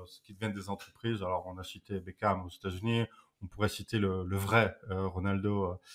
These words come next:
avec, euh, qui est devenu actionnaire principal de, du Real Valladolid.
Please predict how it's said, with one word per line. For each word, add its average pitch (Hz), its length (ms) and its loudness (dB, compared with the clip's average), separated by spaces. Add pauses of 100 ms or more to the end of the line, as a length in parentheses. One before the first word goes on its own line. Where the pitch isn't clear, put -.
(360)
avec, 95 420 -4
euh, 92 560 0 (360)
qui - 100 -10
est 98 40 -2
devenu 98 220 -2
actionnaire 95 320 0
principal 98 540 -4
de, 92 320 -4
du 95 80 -10
Real 95 220 -2
Valladolid. 104 560 0